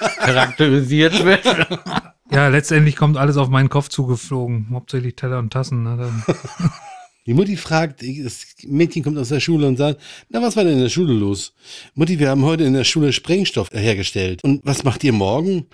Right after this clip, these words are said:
Speaker 3: in der Schule?“ „Was für eine Schule?“ <laughs>
Speaker 2: Aufräumen.
Speaker 1: Ein Mann geht in München an einem Kino vorbei, vor dem sechzehn Leute stehen, obwohl die Kasse besetzt ist.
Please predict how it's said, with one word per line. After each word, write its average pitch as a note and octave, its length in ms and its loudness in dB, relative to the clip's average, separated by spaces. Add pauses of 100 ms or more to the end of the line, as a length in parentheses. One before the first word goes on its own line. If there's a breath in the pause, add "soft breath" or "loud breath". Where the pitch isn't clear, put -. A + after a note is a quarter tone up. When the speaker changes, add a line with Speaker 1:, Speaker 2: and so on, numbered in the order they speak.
(160 loud breath)
Speaker 3:
in C#3+ 100 0
der D#3+ 100 4
Schule?“ F#3 440 0 (480)
„Was F2 140 -8
für F#2+ 100 -10
eine F#2+ 140 -4
Schule?“ F#2 420 -10
<laughs> E3+ 1500 -2
Speaker 2:
Aufräumen. B2+ 600 2 (520 loud breath)
Speaker 1:
Ein D#3 180 2
Mann F#3 260 4
geht F#3 200 0
in F3 220 0
München F3 560 -2
an D3 140 -4
einem D3+ 340 -2
Kino D#3+ 680 0
vorbei, C3 680 2 (100)
vor D3 240 2
dem D#3+ 240 0
sechzehn D3+ 420 0
Leute D3 340 -2
stehen, F#2 380 -10 (720 soft breath)
obwohl D3+ 300 2
die G3+ 80 -2
Kasse E3+ 280 -2
besetzt D#3 420 -4
ist. E2 260 -16